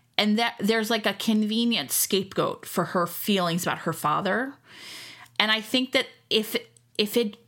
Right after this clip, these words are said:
it somehow softens it and gives me a reason to, like, kinda understand why she was never able to pin it on her father, because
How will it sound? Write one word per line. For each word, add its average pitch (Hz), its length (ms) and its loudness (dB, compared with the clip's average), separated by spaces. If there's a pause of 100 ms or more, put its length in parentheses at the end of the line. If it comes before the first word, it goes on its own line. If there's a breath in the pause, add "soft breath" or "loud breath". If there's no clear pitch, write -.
(640 loud breath)
it 226 120 2
somehow 247 420 0
softens 247 880 0
it 262 280 0
and 190 240 0
gives 208 320 0
me 226 160 2
a 202 80 0
reason 202 540 2
to, 202 140 -2
like, 175 180 0
kinda 175 340 0
understand 175 540 0
why 175 100 0
she 175 180 0
was 165 140 0
never 175 280 2
able 175 260 -2
to 175 60 -2
pin 202 240 0
it 226 100 2
on 226 140 0
her 240 100 0
father, 240 380 2
because 196 420 0